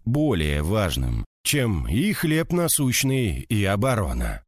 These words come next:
И потому со всеми, кто осмеливался бросить вызов системе, власть расправлялась безжалостно. Так, уже через год, в тысяча девятьсот шестьдесят пятом,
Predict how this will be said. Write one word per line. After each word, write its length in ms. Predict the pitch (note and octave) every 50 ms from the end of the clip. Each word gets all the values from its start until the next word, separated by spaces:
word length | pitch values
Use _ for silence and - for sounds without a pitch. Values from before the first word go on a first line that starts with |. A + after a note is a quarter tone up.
| _ _ _ _ _ _ _ _ _ _ _ -
И 180 | F2 F#2+ G2
потому 600 | F#2 A#2 A#2 - C3+ D#3 F3+ F3+ E3 F#2+ D#2 C2 -
со 180 | - - D3
всеми, 320 | C#3+ - F3 F3 D#3+ D3+ C3+
кто 240 | - - D3 C#3+ C3
осмеливался 720 | A#2+ - D3 D3+ D3+ C3+ C3+ B2 B2 A2 - - B2 A#2
бросить 440 | A2+ B2 C3+ A#2+ - B2 A2+ -
вызов 420 | G#2 G#2 A2 G#2+ F#2 G2+ G#2 F#2 -
системе, 720 | - A2+ G#2+ - - - C3+ C#3 G#2+ D2+ B1+ A#1 A1 - - _ _ _ _ -
власть 680 | E2 E2+ G#2+ C3 D3 D3+ D3+ C3+ - - - - - - -
расправлялась 960 | B2+ C#3 D3 C3 - - B2 B2+ A#2+ G#2+ G2 G2 F2+ E2 D#2 D2+ D#2+ D#2 -
безжалостно. 960 | F2+ E2 F#2+ D#2+ C2+ C#2 C#2+ E2 D#2+ C2+ A#1+ A1+ - - - B1+ A1+ - - _ _ _ _ _ _ _ _ _ _ _ _ _ _ _ -
Так, 380 | E3 C#3 G2 - - - -
уже 340 | G#2+ A#2 A2+ C3 C#3+ B2+ A#2
через 360 | - - D3 B2 B2 A#2+ G2
год, 440 | G2+ C#3+ E3+ B2+ F2+ - - - - _ -
в 80 | -
тысяча 380 | - G3 F#3+ - D3+ A#2 - C#3
девятьсот 420 | A#2 A#2+ A#2 A#2 - - G#2+ F#2
шестьдесят 600 | - - A2 G2 E2+ E2+ G2 - - A2 G#2 - -
пятом, 480 | C3+ A#2 F2 - C#2+ C2+ B1+ A1 G1+